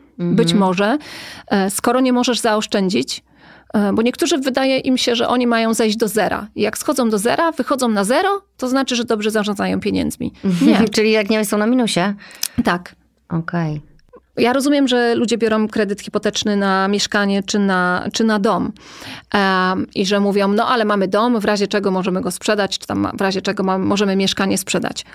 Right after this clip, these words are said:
Speaker 2: Okej, to jest za mało. Być może nie stać cię na samochód, którym jeździsz. E, być może stać cię tylko na au-,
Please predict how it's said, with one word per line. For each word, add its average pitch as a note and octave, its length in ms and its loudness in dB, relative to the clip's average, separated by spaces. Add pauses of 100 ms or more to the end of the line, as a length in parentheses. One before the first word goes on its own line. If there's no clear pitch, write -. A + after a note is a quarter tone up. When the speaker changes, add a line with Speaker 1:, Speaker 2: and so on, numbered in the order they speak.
Speaker 2:
Okej, F#3 280 0
to C4 160 0
jest A#3 180 0
za A3 100 2
mało. G3 380 0 (460)
Być B3 200 0
może B3+ 200 2
nie A#3 120 2
stać G#3+ 240 -4
cię - 60 0
na F#3+ 120 2
samochód, F#3+ 380 -2
którym F3+ 280 0
jeździsz. - 520 0 (560)
E, F#3+ 300 2
być C#4 180 -2
może B3 180 2
stać - 220 -4
cię A3+ 60 -2
tylko A3 260 -2
na A3 280 0
au-, D4+ 160 0